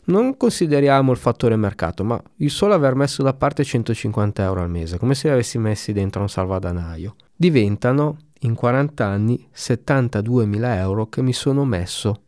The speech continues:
da parte. E ripeto, non considerando l'effetto mercato, ma il solo averli messi dentro un contenitore, niente di più. Settantaduemila euro, considerato quel gap che vi dicevo prima di soldi che mi mancavano per pagarmi l'R S A,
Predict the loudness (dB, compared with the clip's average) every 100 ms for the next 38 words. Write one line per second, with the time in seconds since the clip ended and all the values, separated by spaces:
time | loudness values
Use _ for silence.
0 | _ -4 -4 -4 -8 -12 -6 -6 -6 _
1 | 2 2 0 -2 0 0 2 0 -2 -2
2 | -2 0 0 0 0 -2 -2 -2 -2 0
3 | 0 0 -2 -4 -4 -4 -4 -6 -2 0
4 | 2 0 -2 _ -6 -2 0 0 0 -4
5 | -8 _ _ 0 0 0 -2 0 0 0
6 | -2 0 -2 0 0 -2 -2 -4 -2 -6
7 | -8 _ _ -2 0 0 -6 -6 -8 -12
8 | -14 _ _ -20 -20 -20 _ -14 -8 -2
9 | 0 2 2 2 2 2 2 2 2 0
10 | -2 -4 _ -4 -2 0 4 4 4 2
11 | -2 -2 -4 _ 0 0 4 2 2 -2
12 | -2 0 0 0 0 0 0 2 4 4
13 | 0 -2 -2 2 2 2 -2 -2 0 0
14 | -2 2 2 2 -2 -6 -4 -2 0 0
15 | -2 -4 -4 -4 -2 -2